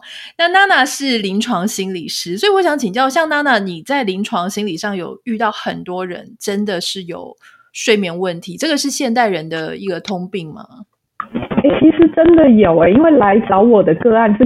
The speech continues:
Speaker 2: 各个族群，可能是真的，呃，我们从两三岁到七八十岁都会有。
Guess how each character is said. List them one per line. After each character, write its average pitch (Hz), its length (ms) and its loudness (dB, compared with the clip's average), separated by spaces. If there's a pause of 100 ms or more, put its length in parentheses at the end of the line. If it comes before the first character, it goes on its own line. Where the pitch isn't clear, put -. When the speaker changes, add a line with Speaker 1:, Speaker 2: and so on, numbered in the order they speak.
Speaker 2:
各 254 200 4
个 175 240 4
族 170 340 4
群， 165 300 2
可 175 140 2
能 180 260 4
是 302 160 6
真 269 180 4
的， 233 260 4 (280)
呃， 196 140 4
我 190 100 6
们 190 120 6
从 196 220 4
两 190 240 4
三 226 240 6
岁 214 400 4
到 226 320 4
七 226 100 4
八 208 280 2
十 160 120 4
岁 196 220 4
都 139 180 2
会 202 220 2
有。 220 220 6